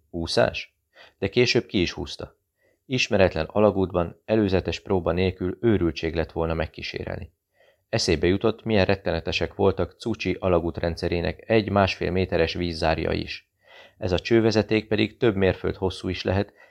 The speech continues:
és még azt sem tudja, hol kezdődik. A kifutópálya elején a drót mögött úgy ötszáz minden bizonnyal lakásként szolgáló, kis fehér barakból álló települést látott.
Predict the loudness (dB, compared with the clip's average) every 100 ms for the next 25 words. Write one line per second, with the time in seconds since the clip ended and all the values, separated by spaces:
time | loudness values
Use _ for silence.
0 | -12 -10 -2 -2 0 0 0 -2 -2 0
1 | 2 4 2 -2 -8 -10 -12 -18 _ _
2 | _ _ _ _ -14 -6 -4 -4 0 2
3 | 6 6 6 4 4 4 0 -2 0 2
4 | 2 0 -2 -2 -4 _ _ _ -10 -10
5 | -2 -2 2 4 4 2 -4 -4 2 2
6 | 2 2 4 4 4 4 2 -2 -6 -4
7 | 0 2 4 4 2 -2 _ -6 -2 2
8 | 2 2 0 4 4 4 0 0 2 2
9 | 0 2 0 0 -2 -2 -2 -4 -4 -8
10 | _